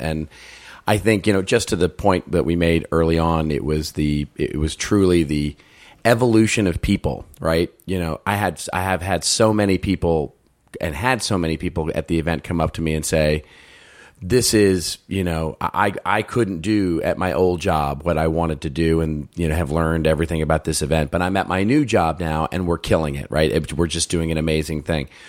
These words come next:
So it was one, it's, it's wonderful over seven years to see the evolution of attendees and, and, you know, who are friends and family,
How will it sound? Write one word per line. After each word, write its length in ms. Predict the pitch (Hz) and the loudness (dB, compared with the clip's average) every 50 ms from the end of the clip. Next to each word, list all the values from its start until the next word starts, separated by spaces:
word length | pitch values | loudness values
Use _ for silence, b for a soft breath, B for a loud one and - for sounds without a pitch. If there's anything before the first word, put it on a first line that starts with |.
| B B | B B
So 180 | - - 107 | 0 4 4
it 80 | 104 101 | 4 4
was 220 | 92 98 98 82 | 4 2 0 -2
one, 300 | 90 95 113 120 127 131 - | 0 2 4 4 4 4 2
it's, 220 | - 107 - - - | 0 0 0 0 -2
it's 240 | - 98 - - | 0 0 0 -2
wonderful 800 | 87 90 90 104 120 135 139 127 120 - - 98 90 85 82 80 B B B B B B - | -4 -4 -2 0 0 2 2 0 -2 -2 -2 0 0 0 0 -2 B B B B B B 0
over 260 | 101 98 85 80 87 | 0 2 2 0 -2
seven 400 | - - - 104 95 90 90 85 | -2 0 0 2 2 0 0 0
years 380 | 85 95 104 104 95 87 82 - | 2 4 4 4 4 4 2 0
to 100 | - 87 | -4 -4
see 200 | - - 92 87 | -2 0 0 0
the 180 | 76 82 85 90 | 2 2 4 4
evolution 560 | 95 82 87 87 90 90 87 - - 90 80 | 2 2 2 2 2 2 2 0 -2 -4 -2
of 220 | 78 76 69 71 - _ _ _ - | -4 -4 -6 -8 -14 _ _ _ -10
attendees 640 | - - - - 101 92 87 82 85 82 85 82 73 | -8 -4 0 0 2 2 2 2 2 2 2 0 0
and, 240 | 80 78 73 73 - | -2 -4 -4 -4 -4
and, 300 | - - 78 76 73 69 67 - | -4 -4 -2 -2 -4 -6 -6 -4
you 100 | - 95 | -2 -2
know, 140 | 76 65 73 | -2 0 -2
who 120 | 85 92 78 | -2 0 0
are 100 | 76 78 | 0 0
friends 320 | - - 92 87 85 78 | 0 0 0 0 0 0
and 100 | 82 76 - | -4 -6 -4
family, 480 | - 85 85 87 85 73 65 67 69 | 0 2 2 2 2 0 -2 -6 -8